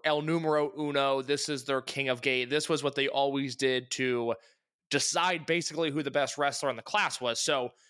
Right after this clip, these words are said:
you know, Magnum won in ninety-seven, Horiguchi won in ninety-eight, Kondo won in ninety-nine, and Milano Collection A T won in, in two thousand. Taiji Ishimori, I,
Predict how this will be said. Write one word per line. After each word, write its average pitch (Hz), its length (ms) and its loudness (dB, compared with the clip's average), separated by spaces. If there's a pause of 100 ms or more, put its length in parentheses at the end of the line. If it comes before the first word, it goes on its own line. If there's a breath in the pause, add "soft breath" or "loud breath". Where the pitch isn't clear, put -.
you 156 80 2
know, 151 100 0
Magnum 180 540 0
won 165 340 0
in 139 100 -2
ninety-seven, 131 640 -2
Horiguchi 143 540 -2
won 131 160 0
in 123 80 -4
ninety-eight, 123 500 -2
Kondo 151 420 0
won 139 260 0
in 123 80 -6
ninety-nine, 123 440 -2
and 131 100 -2
Milano 123 260 0
Collection 127 360 -4
A 123 60 -6
T 135 160 -6
won 123 240 0
in, 110 160 -6
in 120 180 -2
two 147 140 -4
thousand. 139 520 0 (400 soft breath)
Taiji 208 320 2
Ishimori, 175 720 -2
I, 160 100 0